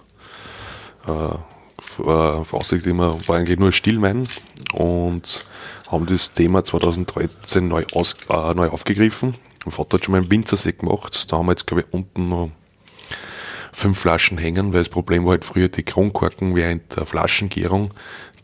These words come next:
die waren, äh, aus nicht so gute Qualität wie heute und die haben, sind alle gerostet. Ich glaub, bei dreißig Flaschen, wo fünf ri-, fünf übrig geblieben sind,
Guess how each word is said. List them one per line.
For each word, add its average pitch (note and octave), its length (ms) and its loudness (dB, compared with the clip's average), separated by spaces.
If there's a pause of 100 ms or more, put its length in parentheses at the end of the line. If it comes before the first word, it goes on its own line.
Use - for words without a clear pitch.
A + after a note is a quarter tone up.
die E2 160 2
waren, F2 460 2 (100)
äh, E2 460 2 (480)
aus - 420 -4 (340)
nicht F#2 140 2
so G2 80 2 (380)
gute F#2+ 200 2
Qualität F2+ 460 0
wie E2 80 2
heute E2 420 -2 (420)
und F2 340 -2
die F2+ 80 2
haben, E2+ 280 0
sind F2+ 140 0
alle E2+ 140 2
gerostet. - 680 -4 (360)
Ich - 60 -14
glaub, - 180 -2
bei F2 380 4
dreißig E2+ 380 0
Flaschen, E2+ 720 0
wo E2+ 100 0
fünf G2 340 2
ri-, F#2 300 4
fünf G2 260 -2
übrig G2 260 2
geblieben F#2 320 2
sind, F#2+ 300 -2